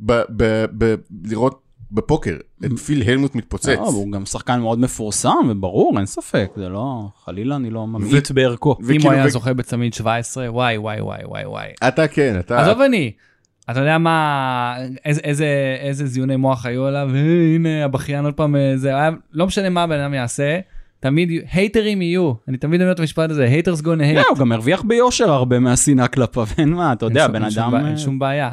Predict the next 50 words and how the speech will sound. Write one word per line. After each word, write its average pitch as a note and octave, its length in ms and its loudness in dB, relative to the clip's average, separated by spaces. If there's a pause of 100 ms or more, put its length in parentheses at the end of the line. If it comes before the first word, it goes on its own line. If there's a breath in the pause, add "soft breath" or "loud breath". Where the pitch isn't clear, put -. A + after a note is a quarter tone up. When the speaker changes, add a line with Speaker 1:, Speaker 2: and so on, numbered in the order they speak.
Speaker 2:
לא, - 80 4
Speaker 3:
עדיין. - 140 4
Speaker 2:
בסדר F3 360 2
גמור, B3+ 380 4
אני B2 80 4
מבין A#2+ 320 2
שאתה E3+ 180 -6
יודע, C3 160 2
שהוא C3+ 140 2
חוויה B2+ 360 2
לצופה C3 440 0 (180)
והכל, A#2 400 0
אבל, A#2+ 400 -8
אה, - 20 -10 (220)
Speaker 1:
יו-, A2+ 60 0 (100)
לא, C#3+ 180 2
יותר B2 280 -2
גרוע D3+ 320 2
מהצמיד A2 520 -2
שלו, A#2+ 260 -6
סליחה, G#2 400 -8
יותר, G#2 200 -8 (100)
מה, G2 180 0
מה, G2 220 -2 (180)
מה, F#2 240 -4
מההתנהגות F#2+ 520 -2
שלו G#2+ 120 -2
בפיינל, C3 320 0
יותר B2 200 -2
גרוע C#3 280 2
היה A#2 260 2
התחפושת G#2+ 500 -6
שלו A#2+ 320 -2
ב-, F2 220 -4
ב-day F2+ 640 -4
two F#2+ 80 -4
של E2+ 180 -8
המיין F2+ 220 -4
איבנט F#2 240 -4
Speaker 3:
הוא A#2+ 80 0
היה A2 80 0
Speaker 1:
שנכנס G#2+ 120 -4
Speaker 3:
דארת A2+ 60 -2
Speaker 1:
השנה. A#2+ 160 -6
Speaker 3:
ויידר, B2 300 -2
נכון? C#3 340 -6 (320)
Speaker 1:
זה, B2+ 240 2
זה D#3 200 2
לא D3 100 2
היה, D#3 160 0